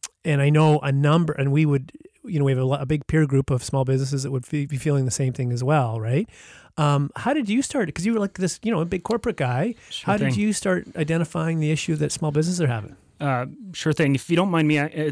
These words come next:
Speaker 2: just, uh, throwing something else in before I answer your question, though, I wanted to go back to what you said about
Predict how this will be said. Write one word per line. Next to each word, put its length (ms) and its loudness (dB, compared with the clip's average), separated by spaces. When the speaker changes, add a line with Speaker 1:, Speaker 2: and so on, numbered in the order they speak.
Speaker 2:
just, 280 -2
uh, 140 -2
throwing 300 0
something 340 -2
else 240 0
in 80 0
before 320 -4
I 40 -4
answer 280 -8
your 100 -4
question, 380 -4
though, 180 -2
I 140 -4
wanted 280 -4
to 60 -8
go 100 -8
back 220 -6
to 100 -14
what 100 -12
you 80 -10
said 240 -4
about 260 -4